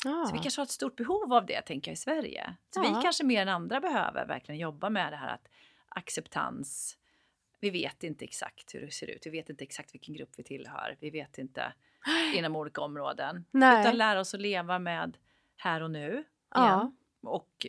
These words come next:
Speaker 2: eh, att, att vi kan inte förutspå framtiden.
Speaker 1: Nej, nej men
Speaker 2: Kanske.
Speaker 1: verkligen.
Speaker 2: Men om vi sammanfattar det här då, eh, tänker jag. Okej, säg att man är i det här ältnings-, eh, stadiet i livet. Eller är en person som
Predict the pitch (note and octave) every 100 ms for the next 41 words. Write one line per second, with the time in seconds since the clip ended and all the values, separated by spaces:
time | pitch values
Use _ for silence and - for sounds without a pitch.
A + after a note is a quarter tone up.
0 | - - D3+ C#3+ C#3 - _ - - G3+
1 | - - F3+ G#3+ B3+ D#3 C#3 - C3 -
2 | - - - - - - - _ _ -
3 | C#4 C4 G#3 B3+ - _ B3 B3 A#3+ A3
4 | - A3 F3+ G3+ - _ _ _ _ _
5 | _ _ - - - - C#4 D#4+ E4+ G#4
6 | F4+ E4+ G#4 G4+ F#4 A#3 F3 D3+ D#3 _
7 | _ - - _ - F#3 D#3+ E3+ G2+ A#2+
8 | - _ _ B3 F#3+ C#3+ - _ - -
9 | D4+ C#4+ C#4 C4 A#3+ A3+ G#3 D3 C3+ E3+
10 | C#3+ - D#3+ D3 D3 - - D3 C3+ B2
11 | A#2+ A#2+ A#2 A#2 - - - D3+ C3 C3
12 | C#3 - C#3 B2+ B2 B2+ B2 - - C#3
13 | - C4 E4 D#4+ D4+ G#3+ F3+ F3 F#3